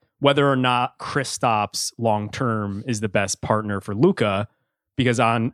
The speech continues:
on one hand, he is a stretch big and he provides space for him and, uh, and is able to protect the rim on the other end. On the other side, do you really need simply just an, a stretch big as, as his number two option? Where you fall on that kind of spectrum?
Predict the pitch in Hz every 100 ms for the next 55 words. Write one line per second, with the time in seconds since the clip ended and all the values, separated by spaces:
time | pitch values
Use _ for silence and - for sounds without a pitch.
0 | _ 156 127 131 202 190 165 156 143 127
1 | 143 151 151 143 131 120 - 131 - 139
2 | 117 - 120 110 107 - 110 110 107 107
3 | 101 - 104 104 110 101 101 98 92 90
4 | _ _ _ - 95 90 101 117 117 110
5 | 110 107 - 110 - 113 196 143 117 113
6 | 113 170 147 127 120 _ _ _ - 127
7 | 147 147 139 - 127 120 117 113 123 -
8 | _ _ _ _ 135 127 127 120 120 131
9 | 120 120 120 113 117 _ _ - - 113
10 | 113 104 104 - 123 120 98 - - 110
11 | - 123 101 95 95 123 98 95 98 95
12 | 113 120 98 92 104 101 92 - 80 101
13 | 120 147 147 180 185 156 151 - 117 110
14 | 98 101 104 117 95 - 92 - 82 110